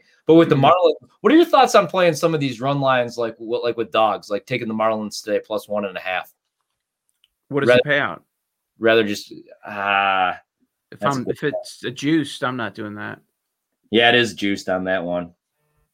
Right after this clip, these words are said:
Speaker 1: like
Speaker 2: Yeah.
Speaker 1: minus one thirty.
Speaker 2: Yeah, if it was plus money, I would take a look at it. And because the Marlins,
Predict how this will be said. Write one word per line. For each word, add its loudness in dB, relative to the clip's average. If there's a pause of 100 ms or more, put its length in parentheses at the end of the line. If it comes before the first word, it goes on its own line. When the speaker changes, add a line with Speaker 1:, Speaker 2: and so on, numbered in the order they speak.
(400)
Speaker 1:
like -8
Speaker 2:
Yeah. -8
Speaker 1:
minus 0
one -4 (200)
thirty. -8 (880)
Speaker 2:
Yeah, 6
if 2
it 6
was -2
plus 0
money, 0
I 2
would 0
take -4
a -8
look -6
at 4
it. 2
And 0
because 2
the 0
Marlins, 0